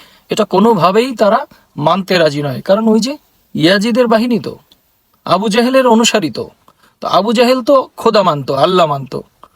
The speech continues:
কাবা মানত, হজ করত, কোরবানি দিত, কিন্তু রসুল মানত না। তো এরা হচ্ছে সেই আবু জেহেল এবং ইয়াজিদ, আহ, মারওয়ানের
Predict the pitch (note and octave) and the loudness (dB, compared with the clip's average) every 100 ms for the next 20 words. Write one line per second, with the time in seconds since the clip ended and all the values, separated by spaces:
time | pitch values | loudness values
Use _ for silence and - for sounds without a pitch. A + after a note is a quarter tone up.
0 | _ - F3 F3+ E3 D3 C3+ C3+ G2+ - | _ -2 0 2 2 0 -4 -8 -12 -4
1 | C#3 F3+ - E3 C3+ - C3 - F3+ F3+ | 0 0 -2 -4 -6 -8 -10 -4 0 4
2 | A3+ A3 E3 D3 D3 C3+ - _ _ F#3+ | 4 2 0 -2 -4 -4 -14 _ _ -6
3 | F3 E3 D#3 D#3 B2+ A2 G#2+ G#2 - _ | -4 -2 -2 -4 -6 -8 -10 -14 -16 _
4 | _ _ _ _ _ - - F#3+ A#3+ A3 | _ _ _ _ _ -12 0 2 2 0
5 | A3 A#3+ A#3+ A3+ D3 E3 G3 F3+ F#3 G3 | -2 -4 -2 -2 -2 0 0 2 2 0
6 | C#3 _ - D#3 E3 - D3 D#3 E3 D#3 | -4 _ -2 0 -2 -4 0 2 4 2
7 | D#3 C#3+ - _ _ - D3 C#3+ C3+ C#3+ | 0 -2 -18 _ _ -2 0 2 0 2
8 | D#3 D#3 D3+ C#3+ | 2 2 0 -2